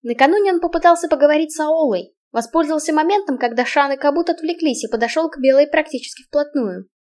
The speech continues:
«Здравствуй, Аола. Ты помнишь меня?» Белая не отозвалась и даже не шевельнулась, хотя немного раньше Ардай видел, как она сонно открыла глаза и оглядела зал.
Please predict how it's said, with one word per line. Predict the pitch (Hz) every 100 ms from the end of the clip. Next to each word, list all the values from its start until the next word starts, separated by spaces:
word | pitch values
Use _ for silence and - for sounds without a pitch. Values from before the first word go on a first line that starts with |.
| _ _ _ _ _ _ _ _ _ _
«Здравствуй, | - 269 269 - 220
Аола. | 214 247 208 185 _ _ _ _ _
Ты | -
помнишь | 285 330 302 254
меня?» | 240 202 190 _ _ _ _ _ _ _ _ _ -
Белая | 254 294 320 339
не | 339
отозвалась | 349 349 359 339 233 202 240
и |
даже | 226 233
не | 269
шевельнулась, | 269 277 311 349 349 202 - - _ _
хотя | 269 277
немного | 294 311 311 320
раньше | 403 453 269
Ардай | 247 277 277
видел, | 370 330
как | 269 254
она | 262 262
сонно | - 330 349 339
открыла | 330 311 294 277
глаза | 269 269 285 320
и |
оглядела | 320 247 254 247 226 233
зал. | 277 302 -